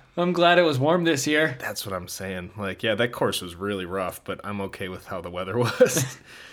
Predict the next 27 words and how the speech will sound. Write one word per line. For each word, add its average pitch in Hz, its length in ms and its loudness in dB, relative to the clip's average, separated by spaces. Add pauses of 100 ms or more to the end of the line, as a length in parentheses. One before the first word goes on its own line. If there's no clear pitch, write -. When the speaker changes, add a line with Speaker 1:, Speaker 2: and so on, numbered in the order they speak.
(600)
Speaker 1:
Uh, 123 280 0
so 131 140 -2
yeah, 156 160 4
the 139 80 2
racer 160 300 2
meeting 147 240 2
was 131 100 0
kinda, 131 320 4
it, 117 340 -2
it 151 140 -4
was 135 140 -2
fun 123 400 0
seeing 123 280 0
everyone, 117 420 0
'cause 127 120 0
there's 151 140 2
a 139 40 0
lot 123 140 2
of 127 80 0
people 127 220 0
too 120 160 0
that 120 80 2
we 113 120 0
know 113 520 2 (260)
just 131 240 0
from 113 720 0 (460)
b-, 135 80 -10